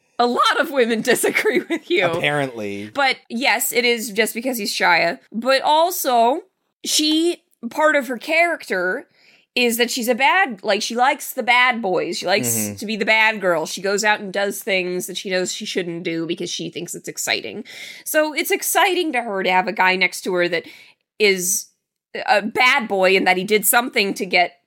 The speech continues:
Speaker 1: stuck inside his house for sh-, house arrest, but he also seems sweet and bumbling, as you say. That's, like, exactly what she's looking for.
Speaker 2: Mm-hmm. Apparently.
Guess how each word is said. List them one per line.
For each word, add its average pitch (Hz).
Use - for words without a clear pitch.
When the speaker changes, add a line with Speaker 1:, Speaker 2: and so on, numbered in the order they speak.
Speaker 1:
stuck -
inside 175
his 190
house 170
for 180
sh-, -
house 190
arrest, 170
but 247
he 254
also 247
seems 240
sweet 254
and 208
bumbling, 190
as 165
you 185
say. 180
That's, 240
like, 277
exactly 214
what -
she's 170
looking -
for. 160
Speaker 2:
Mm-hmm. 113
Apparently. 117